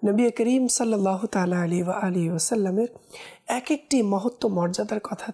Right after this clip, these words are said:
তুলে ধরছে। হ্যাঁ দর্শকবৃন্দ, আসুন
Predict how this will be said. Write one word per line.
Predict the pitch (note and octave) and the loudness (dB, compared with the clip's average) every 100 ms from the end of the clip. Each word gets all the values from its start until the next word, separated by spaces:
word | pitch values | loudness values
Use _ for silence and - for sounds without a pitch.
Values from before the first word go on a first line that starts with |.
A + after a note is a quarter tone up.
| - | -4
তুলে | F#3+ G#3 | 0 2
ধরছে। | E3+ E3+ - - - _ _ _ _ _ _ | 0 -4 -6 -8 -12 _ _ _ _ _ _
হ্যাঁ | - F#3 | -2 -2
দর্শকবৃন্দ, | E3 D#3+ - - - - _ _ _ - - - | -2 -6 -8 -12 -18 -20 _ _ _ -20 -18 -6
আসুন | B3+ C4+ D4 | -2 2 2